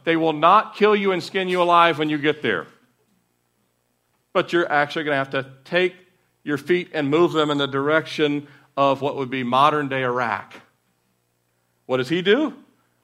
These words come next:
He takes boat and points it to Spain. Right? So the,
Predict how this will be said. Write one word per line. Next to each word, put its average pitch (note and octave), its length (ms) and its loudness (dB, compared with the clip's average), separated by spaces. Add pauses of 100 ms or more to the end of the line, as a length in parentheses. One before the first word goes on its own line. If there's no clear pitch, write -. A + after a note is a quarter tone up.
(160)
He F#3+ 120 -6
takes E3 320 0
boat D#3 500 4
and D3 180 -6
points F3+ 320 0
it D#3 80 -2
to D3 100 -6
Spain. A2 600 -4 (1500)
Right? E3 240 2 (1600)
So D3+ 380 0
the, C3+ 160 -16